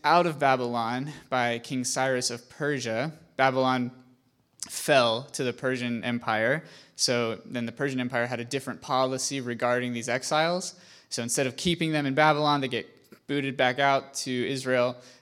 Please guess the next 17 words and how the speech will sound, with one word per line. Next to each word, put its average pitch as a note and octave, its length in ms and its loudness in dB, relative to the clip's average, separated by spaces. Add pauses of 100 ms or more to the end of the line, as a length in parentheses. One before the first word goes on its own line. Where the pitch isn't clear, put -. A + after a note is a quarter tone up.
and B2 240 -2
they C3+ 100 4
are C3+ 80 4
now D#3 220 6
building E3 600 0
the C#3+ 100 -4
city E3+ 400 2
that C3+ 140 4
was B2+ 140 -2
destroyed D3 720 2
in C3+ 100 -6
the C3+ 80 -2
Babylonian B2 800 -2
takeover. A#2 540 -6 (340)
Um, A#2 380 -2
and B2+ 140 -4
so, A#2 400 -2